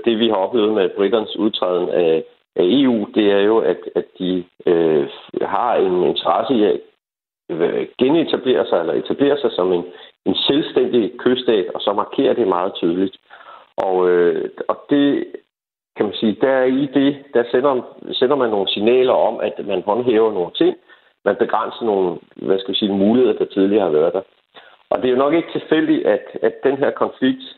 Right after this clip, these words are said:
den blusser op i, i kanalen, fordi at, at, øh, det, der også lige var, øh, man kom ind på i det indslag, der lige har været, det er jo, at det er meget symbolsk, det her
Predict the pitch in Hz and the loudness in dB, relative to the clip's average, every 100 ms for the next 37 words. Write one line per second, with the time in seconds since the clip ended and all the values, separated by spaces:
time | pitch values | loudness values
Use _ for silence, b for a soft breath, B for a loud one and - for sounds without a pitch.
0 | _ - 120 - 117 104 101 98 - - | _ -2 -2 -2 -4 0 2 0 -2 -6
1 | 95 92 - - 98 104 139 131 120 104 | -4 -6 -8 -2 0 2 2 2 -2 -6
2 | - 101 - 165 160 110 - 101 - _ | -6 -6 0 0 0 -2 -2 -2 -4 _
3 | _ _ - 107 - 117 101 95 - 120 | _ _ -4 -4 -2 0 2 2 2 2
4 | 107 - 117 113 98 85 87 76 - - | 2 0 -2 0 2 0 -2 -6 -10 -14
5 | - - - - 98 - 101 143 143 113 | -16 -20 -20 -10 -8 -4 0 -2 0 0
6 | 123 110 120 117 101 95 107 117 90 92 | 2 0 0 0 0 0 0 0 2 0
7 | 104 117 117 127 76 - 104 101 120 - | 0 2 2 2 0 -2 2 2 0 -4
8 | b b - 113 120 - - 156 160 - | b b -6 -4 -4 -6 -2 -2 -2 -2
9 | 117 113 | 0 0